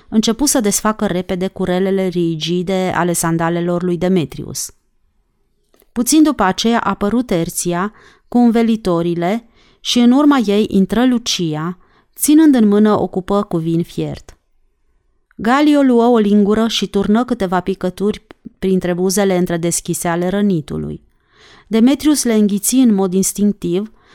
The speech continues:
dar când senatorul îl ridică pe pernă și îi duse cupa la gură, nu mai făcu nicio mișcare. Terția a început din nou să plângă. Lucia o înghionti ușor și îi făcu semn spre ușă. După ce rămaseră singuri,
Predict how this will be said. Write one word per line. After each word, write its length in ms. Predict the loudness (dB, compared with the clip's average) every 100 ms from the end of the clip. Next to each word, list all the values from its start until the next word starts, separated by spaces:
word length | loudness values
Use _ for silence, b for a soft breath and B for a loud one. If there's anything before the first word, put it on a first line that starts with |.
| b b
dar 200 | -2 0
când 180 | 2
senatorul 720 | 2 2 0 0 2 2 2 2
îl 180 | 0 0
ridică 460 | 0 -4 -4 -4
pe 140 | -4 -6
pernă 400 | -4 -4 -2 -2
și 180 | -2
îi 60 | -4
duse 280 | -4 -4 -6
cupa 340 | -6 -6 -2
la 160 | -2 -2
gură, 440 | -2 -4 -2 -4 b b b b
nu 120 | 4
mai 180 | 4 2
făcu 260 | -2 0
nicio 280 | 0 2 0
mișcare. 640 | 0 0 -4 -8 -8 -14 -18 _ _ _ _ _ _ _
Terția 400 | -2 0 0 2
a 40 |
început 340 | 2 2 -2 0
din 160 | 2
nou 180 | 4 2
să 160 | 0 -4
plângă. 580 | -6 -6 -6 -8 -12 -18 _ _ _ _ _ _
Lucia 600 | -4 -2 0 2 2 0
o 80 | 2
înghionti 560 | 2 4 4 2 2 0
ușor 460 | -2 -2 -4 -6
și 200 | -4 -4
îi 80 | -4
făcu 280 | -4 -6 -4
semn 300 | -4 -2 -2
spre 240 | -4 -4
ușă. 460 | -4 -4 -8 -10 -16 _ _ _ _ _ _
După 220 | -8 -6
ce 160 | -2 0
rămaseră 520 | 2 2 2 0 -2
singuri, 600 | -4 -4 -4 -2 -2 -4